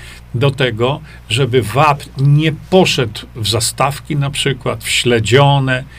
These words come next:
nie zwapnił nam tkanek miękkich, bo potrafi zwapnić tkanki miękkie, potrafi zwapnić tętnicę. Żeby to rozumieć, to trzeba wiedzieć o tym, jak to całościowo działa,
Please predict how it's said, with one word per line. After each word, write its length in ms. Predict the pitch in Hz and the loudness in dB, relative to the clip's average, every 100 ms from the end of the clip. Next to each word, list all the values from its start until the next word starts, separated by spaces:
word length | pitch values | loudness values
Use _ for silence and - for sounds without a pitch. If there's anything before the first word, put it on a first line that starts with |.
| - - - | -20 -12 0
nie 200 | 143 175 | 4 4
zwapnił 580 | 123 143 196 208 160 147 | 2 2 2 0 -4 -2
nam 300 | 135 127 113 | 0 -2 -6
tkanek 540 | - - 160 147 120 | -6 -2 0 0 0
miękkich, 480 | 143 151 160 147 147 | 2 2 2 -2 -4
bo 180 | 117 170 | -2 -4
potrafi 720 | - 196 190 247 302 - 208 | -2 -4 2 4 4 2 -2
zwapnić 680 | 113 107 110 113 117 113 - | -2 0 0 -2 -8 -8 -6
tkanki 420 | - 117 110 135 | -2 -2 0 0
miękkie, 380 | 127 120 117 139 | 0 0 -2 -4
potrafi 540 | 180 180 220 226 160 | -4 0 0 2 0
zwapnić 640 | 110 104 160 - 190 185 - - - - - - | -2 2 0 0 -4 -4 -8 -18 -20 -20 -20 -12
tętnicę. 840 | - 254 190 277 339 - - 98 - - - - - - - - - - - - - - | -8 -6 -2 2 2 2 -4 -6 -12 -16 -18 -18 -20 -20 -20 -20 -20 -20 -20 -20 -14 -4
Żeby 280 | 117 147 | -2 -2
to 180 | 165 175 | -2 -2
rozumieć, 720 | 160 135 113 139 120 143 180 | -2 0 0 0 0 -2 -4
to 120 | - 143 | -6 -4
trzeba 360 | - 147 151 | -4 -2 -2
wiedzieć 540 | 110 131 127 120 156 143 | 0 0 0 0 -2 -4
o 80 | |
tym, 220 | 117 147 139 | -4 -2 0
jak 220 | 151 151 | 0 -2
to 180 | - 147 | -2 -2
całościowo 840 | - 151 143 139 - 113 98 120 | -2 -4 -2 -4 -2 -4 -2 -2
działa, 600 | 113 170 262 254 101 | 0 0 2 -2 -6